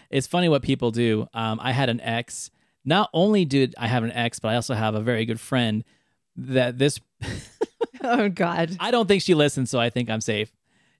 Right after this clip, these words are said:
Speaker 1: She used to get up, like, a few times during the night and go out in the hallway to fart <laughs> because she
Speaker 2: Oh,
Speaker 1: didn't
Speaker 2: that's
Speaker 1: wanna fart in
Speaker 2: awesome.
Speaker 1: front of me or fart in bed. Or if we were watching a movie, she'd get up and be gone for, like, literally twenty seconds and come back.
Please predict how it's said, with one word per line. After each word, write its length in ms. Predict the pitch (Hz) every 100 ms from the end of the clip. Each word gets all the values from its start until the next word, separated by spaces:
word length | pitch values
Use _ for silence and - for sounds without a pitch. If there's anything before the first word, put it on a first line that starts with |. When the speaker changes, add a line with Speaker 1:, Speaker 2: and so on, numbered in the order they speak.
| -
Speaker 1:
She 380 | - - - 175
used 360 | 214 214 214 -
to 100 | 170
get 220 | 123 143
up, 220 | 135 135
like, 380 | 131 117 113 - _ _ _ 135
a 80 |
few 220 | 127 151 151
times 420 | 143 139 139 127
during 160 | 131
the 80 | 127
night 440 | 120 110 131 156 - _ _
and 160 | 120 123
go 140 | 127 139
out 160 | 131
in 60 | 127
the 100 | 117
hallway 420 | - 120 117 113
to 100 | 104
fart 340 | - 113 92 - _ -
<laughs> 200 | 147 -
because 300 | 226 254 226
she 80 | 254
Speaker 2:
Oh, 40 | 233 226
Speaker 1:
didn't 140 | 262
Speaker 2:
that's 100 | 240
Speaker 1:
wanna 240 | 247 247 190
fart 300 | 226 214 196
in 160 | 190
Speaker 2:
awesome. 240 | 180 185 196
Speaker 1:
front 80 | -
of 100 | 165
me 220 | 156 156 240 285 -
or 120 | 254
fart 280 | - 208 196
in 100 | 180
bed. 300 | 165 147 123 - -
Or 500 | - 254 226 208 208 -
if 180 | 196 170
we 100 | 202
were 60 | 196
watching 320 | 190 190 196
a 40 | 170
movie, 380 | 160 160 147
she'd 220 | 135 156 143
get 120 | 143
up 200 | 143 143
and 120 | 135
be 120 | 127
gone 360 | 117 143 143 135
for, 80 | 135
like, 200 | 127 127
literally 340 | 135 135 131
twenty 300 | - 127 127
seconds 420 | - 123 127 120
and 100 | 120
come 180 | 120 120
back. 340 | 123 113 120